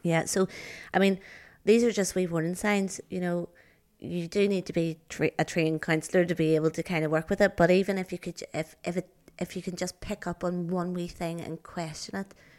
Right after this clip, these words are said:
you just never know what that wee intervention might do, you know. Um, so giving away the possessions, um, o-, the kind of the, the hopelessness of, of lack of future. <clears throat> um,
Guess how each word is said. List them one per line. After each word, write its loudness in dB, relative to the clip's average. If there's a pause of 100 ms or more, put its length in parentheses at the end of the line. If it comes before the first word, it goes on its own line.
(160)
you -6
just -4
never -6
know -4
what -2
that -6
wee -4
intervention -10
might -10
do, -8
you -6
know. -6 (760)
Um, 4 (680)
so 6
giving 6
away 6
the 2
possessions, -4
um, 0 (320)
o-, -6
the -6
kind 0
of 2
the, 0
the -4
hopelessness -10
of, -12
of -12 (260)
lack -4
of -12
future. -4 (320)
<clears throat> -4 (840)
um, 0